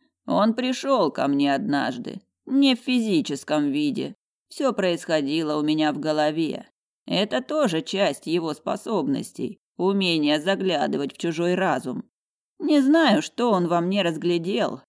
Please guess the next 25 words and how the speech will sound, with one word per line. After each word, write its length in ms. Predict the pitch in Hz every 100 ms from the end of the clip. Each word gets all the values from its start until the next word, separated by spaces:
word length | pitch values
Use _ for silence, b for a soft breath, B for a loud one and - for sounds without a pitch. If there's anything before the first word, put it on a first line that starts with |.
| _
но 280 | - 202 214
выбрал 380 | 226 277 262 254
меня. 600 | 240 233 240 214 135 - _ _ _
Мы 320 | - 202 226 208
заключили 640 | 208 196 185 - 170 156
сделку. 760 | 135 - 160 143 131 - - - _ _ _ _
Я 260 | - 277 269
ему 260 | 240 202
свободу, 800 | 175 143 131 139 208 220 156 139 - _ -
он 300 | 151 165 196
мне 440 | 165 143 147 151 - -
здоровье. 920 | 170 147 151 160 208 185 135 92 - _ _ _ _ -
Вот 480 | 139 160 214 -
такой 520 | - 202 - 226 233 247
выгодный 640 | 196 208 208 214 214 220
обмен. 580 | 180 147 139 139 135 135 _ _ _ _ -
Прости 520 | 208 220 - 247 220
за 100 | 170
твою 320 | 143 147 143
слабость. 680 | 135 151 160 151 139 - - _ _ -
Магия 500 | 233 240 185 151 143
у 80 |
тебя 260 | 139 156 151
слишком 440 | - 160 151 160
сильная. 640 | 160 - 151 139 135 -